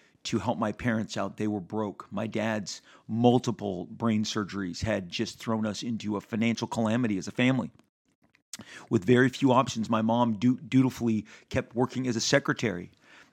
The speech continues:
Um, maybe that's not everyone else's stories. Maybe they don't, they weren't looking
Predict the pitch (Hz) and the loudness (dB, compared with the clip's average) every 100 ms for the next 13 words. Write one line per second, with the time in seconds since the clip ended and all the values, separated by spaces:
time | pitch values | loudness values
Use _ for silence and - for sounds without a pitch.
0 | - 127 131 117 101 - - 123 139 143 | -2 4 4 4 -2 -10 -6 2 4 6
1 | 139 - 139 139 - 131 139 131 127 - | 4 4 2 2 2 2 4 4 2 0
2 | 120 - 117 104 120 139 143 131 127 131 | -4 -2 -2 0 0 2 2 0 -2 0
3 | 123 127 135 123 135 123 | 0 0 -2 -6 -4 -6